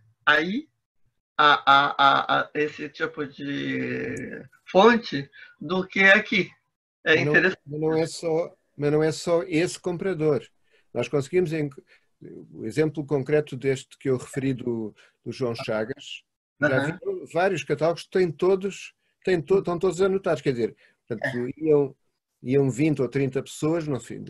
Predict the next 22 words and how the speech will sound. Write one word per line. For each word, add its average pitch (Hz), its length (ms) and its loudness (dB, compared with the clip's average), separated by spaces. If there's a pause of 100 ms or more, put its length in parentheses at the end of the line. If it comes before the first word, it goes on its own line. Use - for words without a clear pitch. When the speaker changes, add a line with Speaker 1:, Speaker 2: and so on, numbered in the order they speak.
Speaker 2:
nem 131 180 2
todas 131 300 0
anotavam 139 560 0
os, 135 220 -10
os 131 160 -10
respectivos 139 400 -8
catálogos, 151 540 -8 (420)
Speaker 1:
Lógico. - 420 -4 (240)
Speaker 2:
mas 151 120 -10 (220)
quatro, 147 320 -2
cinco, 143 260 -4
seis 143 400 0
anotavam, 156 560 0
esses 156 160 -8
catálogos 156 320 -4
depois 170 240 -6
aparecem. 165 500 -4 (360)
Até - 100 -4
Speaker 1:
É. 165 40 4
Speaker 2:
porque 165 400 -6
isso 147 480 0
é 139 140 2